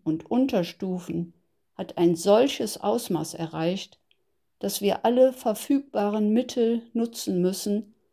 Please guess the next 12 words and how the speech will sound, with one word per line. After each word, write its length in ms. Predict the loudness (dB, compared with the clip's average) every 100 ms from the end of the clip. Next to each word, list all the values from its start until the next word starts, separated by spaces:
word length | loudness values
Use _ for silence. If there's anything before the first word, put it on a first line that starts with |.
| _ _
um 240 | -6 -4 2
alle 340 | 2 4 2
erwachenden 720 | 0 -2 -4 -2 -4 -2 0
Menschen 760 | 2 2 2 -2 -2 0 -2 -4
mit 280 | -8 -8 -4
unserer 460 | 2 2 2 0 2
Aufmerksamkeit 1080 | 0 2 -2 -2 -4 -4 -4 -4 -4 -4 -8
zu 260 | -16 -8
erfassen 840 | -6 -6 -4 -4 -2 -2 -2 -4 _ _ _ _ _ _ -4
und 200 | -2 2
ihnen 320 | 4 4 4
rechtzeitig 880 | 2 0 -2 -6 -2 -2 -4 -12